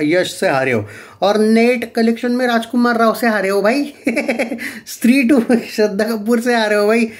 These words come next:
तो भाई देखो वो घमंड छोड़ दो, दूसरी बात, और भौंको मत दीपिका के नाम से। तुमको जो भी आज तक कलेक्शन दिया है ना तुम्हारे कॉर्पोरेट किंग को, वो दीपिका नहीं दिया, दीपिका भी, के बिना अंडा है वो, करेक्ट है? क्योंकि चेन्नई एक्सप्रेस उस टाइम पे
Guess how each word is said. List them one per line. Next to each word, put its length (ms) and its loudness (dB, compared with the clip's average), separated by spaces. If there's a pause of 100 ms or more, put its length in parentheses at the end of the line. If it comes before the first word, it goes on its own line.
(240)
तो 60 -4
भाई 180 0
देखो 260 2
वो 100 2
घमंड 400 -2
छोड़ 200 -4
दो, 140 -8 (460)
दूसरी 360 -2
बात, 260 -2 (320)
और 120 4
भौंको 420 2
मत 140 2
दीपिका 420 -2
के 100 -8
नाम 220 -4
से। 120 -14 (100)
तुमको 400 2
जो 200 2
भी 120 0
आज 300 0
तक 160 -4
कलेक्शन 460 -6
दिया 140 -2
है 60 -4
ना 80 0
तुम्हारे 360 0
कॉर्पोरेट 520 0
किंग 160 -2
को, 80 -2
वो 100 0
दीपिका 400 -2
नहीं 180 2
दिया, 220 0
दीपिका 380 -2
भी, 380 -4
के 140 -2
बिना 280 0
अंडा 240 0
है 80 0
वो, 280 -4 (720)
करेक्ट 320 0
है? 320 -4 (220)
क्योंकि 180 -2
चेन्नई 340 4
एक्सप्रेस 360 -2
उस 180 -4
टाइम 240 -4
पे 500 -4